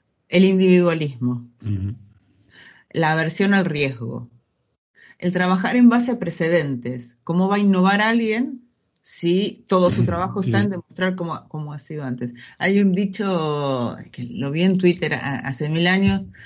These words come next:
Speaker 1: eh, que es, "Si los abogados dirigieran la nasa, jamás hubiéramos llegado a la luna porque antes hubiéramos esperado a ver qué otro despacho de abogados lo ha hecho".
Speaker 2: <laughs>
Speaker 1: ¿Sabes?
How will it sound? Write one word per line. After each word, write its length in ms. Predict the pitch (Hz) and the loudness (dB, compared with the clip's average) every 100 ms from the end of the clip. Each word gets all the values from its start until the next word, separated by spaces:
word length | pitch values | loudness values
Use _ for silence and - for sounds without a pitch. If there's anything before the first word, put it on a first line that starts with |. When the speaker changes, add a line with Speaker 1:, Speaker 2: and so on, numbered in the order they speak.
| - - | -20 -2
Speaker 1:
eh, 800 | 180 170 160 156 151 147 143 139 | 0 2 2 2 2 0 0 -2
que 80 | 160 | -4
es, 180 | 156 - _ _ - | -6 -10 _ _ -14
"Si 580 | - - 165 156 151 - 160 | -10 -4 -2 -2 -2 -2 -2
los 260 | 160 156 | -2 -2
abogados 540 | 151 151 170 196 226 202 | -2 0 2 2 2 2
dirigieran 560 | 190 143 190 190 185 | 0 0 2 2 2
la 100 | 156 | 2
nasa, 540 | 165 202 196 196 226 240 - _ _ _ _ | 2 0 0 -4 -6 -8 -16 _ _ _ _
jamás 460 | - 165 185 208 | -6 -2 -2 0
hubiéramos 420 | 226 196 202 202 175 | 0 2 0 -2 -2
llegado 340 | 160 175 190 | -2 0 0
a 40 | |
la 140 | 180 156 | 0 0
luna 380 | 180 202 214 - | 2 2 0 -4
porque 300 | 147 147 165 | -8 -4 -2
antes 320 | 190 202 196 | 0 -2 -4
hubiéramos 440 | 160 165 180 180 | -2 -2 -2 -2
esperado 340 | 180 165 175 180 | -4 -2 0 0
a 100 | 170 | 0
ver 260 | 165 175 | -2 -2
qué 80 | - | -4
otro 220 | 156 175 160 | -4 -4 -4
despacho 380 | 156 - - | -6 -8 -4
de 60 | 160 | -2
abogados 380 | 147 156 165 165 | 0 0 0 -2
lo 140 | 139 | -2
ha 100 | 131 | -4
hecho". 340 | 131 120 - 120 - _ _ | -6 -8 -10 -10 -14 _ _
Speaker 2:
<laughs> 1160 | - 135 - 202 196 220 - - 220 165 - _ _ _ - - - - - - 226 269 269 247 208 - - | 2 2 4 4 2 -6 -8 -12 -10 -10 -12 _ _ _ -14 -14 -14 -20 -20 -20 -18 -16 -14 -16 -18 -20 -8
Speaker 1:
¿Sabes? 320 | 185 208 | -4 -4